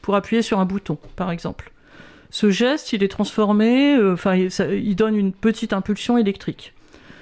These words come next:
Cette impulsion électrique, elle est transformée en un codage informatique. Ce codage informatique, il va être transformé à plusieurs reprises.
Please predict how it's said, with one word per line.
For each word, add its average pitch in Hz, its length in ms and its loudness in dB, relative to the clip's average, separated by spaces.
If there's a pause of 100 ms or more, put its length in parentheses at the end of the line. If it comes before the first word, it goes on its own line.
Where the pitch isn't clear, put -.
(280)
Cette 208 200 0
impulsion 214 420 -2
électrique, 254 720 0 (140)
elle 190 120 0
est 185 160 2
transformée 226 880 0
en 190 180 2
un 190 160 2
codage 240 500 0
informatique. - 760 -4 (440)
Ce - 160 0
codage 240 480 2
informatique, 208 800 0
il 233 80 0
va 202 80 0
être 190 120 -4
transformé 214 760 0
à 190 140 0
plusieurs 226 520 -2
reprises. 226 480 -2